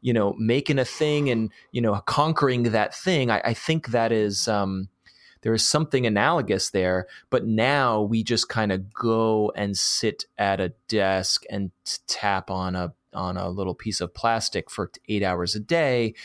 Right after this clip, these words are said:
And for some people, that's very rewarding if you're doing something that you really are engaged in. But I, I think a lot, lot, lot, lot of people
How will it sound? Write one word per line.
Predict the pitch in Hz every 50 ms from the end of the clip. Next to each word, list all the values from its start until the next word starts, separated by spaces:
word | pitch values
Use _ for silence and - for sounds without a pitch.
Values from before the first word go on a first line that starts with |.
| - - - - - -
And | - 127 117 113 110 110 104 - _ - - - _ -
for | - 190 180 165
some | - 277 269 277 269
people, | 226 170 151 131 135 127 123
that's | 123 120 117 -
very | 120 123 120 120
rewarding | 123 135 156 190 240 254 185 135 123 123
if | 120 107
you're | 113 120
doing | 120 107 135 139 147 139 127
something | - - 127 120 - - 117 117 113
that | 113 107 104
you | 113 117
really | 113 113 120 113 113 110
are | 104 101
engaged | 101 107 104 - 151 185 185 - -
in. | 127 120
But | 120 120 113
I, | -
I | - 123 117 110
think | - - 175 180 - -
a | - 131
lot, | 120 113 110 107 104 104 113 127 135 - - _ -
lot, | 117 113 110 110 - - 113
lot, | 110 107 113 113 104 - - -
lot | 107 107 107 110 117 120 117 - -
of | 101 - -
people | - 120 117 110 - 107 101 98 98 92 -